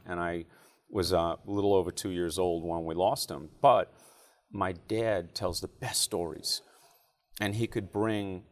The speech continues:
my grandfather to life for me like nobody else. And my grandfather was not only a great player, but he was a great competitor,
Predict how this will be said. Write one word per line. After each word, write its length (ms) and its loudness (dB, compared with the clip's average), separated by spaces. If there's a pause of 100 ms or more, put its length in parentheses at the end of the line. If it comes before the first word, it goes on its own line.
(140)
my 160 -2
grandfather 720 0
to 60 -2
life 320 2
for 300 -8
me 180 -8
like 240 -6
nobody 600 0
else. 440 -6 (540)
And 160 -4
my 120 0
grandfather 760 2
was 180 -4
not 120 -2
only 160 -4
a 40 -8
great 380 -6
player, 340 -2
but 140 -18
he 20 -20
was 120 -18
a 160 -20
great 260 -10
competitor, 640 -14